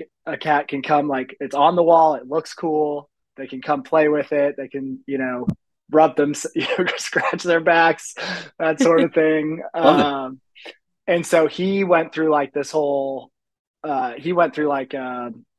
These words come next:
Speaker 1: a warehouse at, you know, overseas, I think maybe even, um, A-,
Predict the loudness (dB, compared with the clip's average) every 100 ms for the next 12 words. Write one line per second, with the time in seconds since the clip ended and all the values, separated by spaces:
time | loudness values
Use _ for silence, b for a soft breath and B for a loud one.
0 | -4 0 2 4 4 2 0 -2 -8 -8
1 | -6 -4 -4 -4 -2 -4 -2 -2 -2 -2
2 | -4 -4 -2 -2 -2 -2 -4 -4 -4 -6
3 | -10 -6 -4 -2 -4 -6 -10 _ -2 2